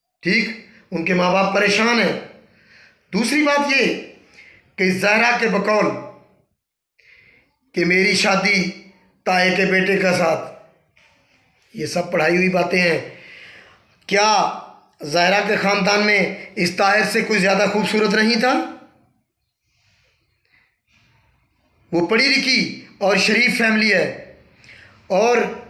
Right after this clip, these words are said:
उसके साथ ज्यादती की जा रही है। जो बंदा भी चल रहा है उसके साथ ज्यादती की रहा है, कर रहा है, उसको मीडिया पे नशर किया जा रहा है, पर के पूरे मुल्कों में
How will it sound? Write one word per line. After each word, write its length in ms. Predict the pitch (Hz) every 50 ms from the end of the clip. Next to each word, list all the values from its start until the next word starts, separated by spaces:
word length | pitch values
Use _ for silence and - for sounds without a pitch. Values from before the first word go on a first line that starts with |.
| - - - - - - - - 269
उसके 260 | 254 220 - - 247
साथ 300 | 240 247 262 247 240 180
ज्यादती 380 | 185 226 233 240 240 277 - -
की 120 | - 247 214
जा 160 | 226 226 220
रही 180 | 220 214 214 214
है। 160 | 202 180 156 143 - - - - - - - _ _ _ _ _ _ _ _ _ - - - - - - - - - - 156 139
जो 260 | 127 156 220 254 277 277
बंदा 280 | 277 262 254 240 247 247
भी 200 | 247 247 233 208 170 - - - - - - - - - - - -
चल 200 | - 220 214 220
रहा 140 | 220 226 226
है 80 | 233 233
उसके 220 | 220 226 233 233
साथ 220 | - - 226 214 180
ज्यादती 360 | 202 214 214 - 220 240 202
की 100 | 190 226
रहा 120 | 220 214 202
है, 120 | 185 160 143 - - - - - - - -
कर 120 | 208 220
रहा 180 | 226 226 220 214
है, 380 | 208 185 - - - - - -
उसको 240 | 226 214 196 - 240 226
मीडिया 320 | 226 240 226 240 247 247
पे 120 | 240 247 247
नशर 320 | 247 240 240 262 254 233 233
किया 180 | 240 247 240 240
जा 180 | 240 233 233
रहा 140 | 226 226 214
है, 420 | 196 170 143 - - - - - -
पर 100 | 214 220 208
के 140 | 208 240 220 -
पूरे 520 | 233 240 240 233 240 240 240 240 247 247
मुल्कों 440 | 226 220 208 233 247 247 240 247 269 269
में 460 | 247 247 226 190 151 123 - -